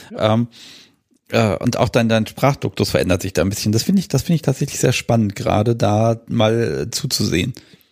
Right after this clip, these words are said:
Speaker 1: Und, ähm, insofern fördert und fordert er seine Subs in Bereichen, die sie eher beschämen, weil sie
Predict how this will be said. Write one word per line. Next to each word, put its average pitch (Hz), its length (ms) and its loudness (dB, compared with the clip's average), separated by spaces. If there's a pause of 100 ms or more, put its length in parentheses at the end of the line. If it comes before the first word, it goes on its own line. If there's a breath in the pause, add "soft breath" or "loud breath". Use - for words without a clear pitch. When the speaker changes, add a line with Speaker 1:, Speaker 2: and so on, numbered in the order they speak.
(480)
Speaker 1:
Und, 92 440 0
ähm, 87 380 -2 (400 loud breath)
insofern 120 840 0 (520 loud breath)
fördert - 840 0
und - 140 -4
fordert 143 460 -2
er 135 140 2
seine 113 300 0
Subs - 360 -2
in - 160 0
Bereichen, 95 460 0
die 98 120 -4
sie 95 160 2
eher 101 220 2
beschämen, 110 600 -2 (340)
weil 90 400 0
sie 95 360 -2